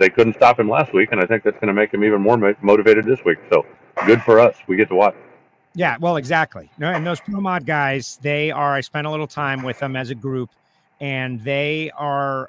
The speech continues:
Speaker 2: um, they, they love the trash talk. They are everything that everybody has been saying that they want. You're about to get it. Hopefully you really wanted it, <laughs> because you're about to get it. You guys said for so many years you wanted this. Here it comes. Get ready.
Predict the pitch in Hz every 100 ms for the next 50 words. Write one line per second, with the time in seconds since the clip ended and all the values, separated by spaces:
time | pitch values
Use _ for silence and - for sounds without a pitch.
0 | 123 120 113 107 107 120 120 110 120 120
1 | 143 160 160 135 - - - 196 190 160
2 | - 127 85 _ - 117 113 110 113 113
3 | 120 143 175 165 180 170 160 170 165 170
4 | 170 - 156 - 170 170 175 170 - 185
5 | 175 208 170 - 131 123 143 147 147 226
6 | 240 202 - 147 - 165 170 180 202 208
7 | 226 240 202 170 170 _ _ _ - -
8 | 214 196 214 214 185 214 214 202 233 254
9 | 226 - _ _ _ - 143 196 185 -
10 | 254 196 233 - 254 262 269 269 285 269
11 | 190 247 269 294 269 202 226 - 160 190
12 | - - 285 269 254 254 - 170 - 220
13 | 254 233 226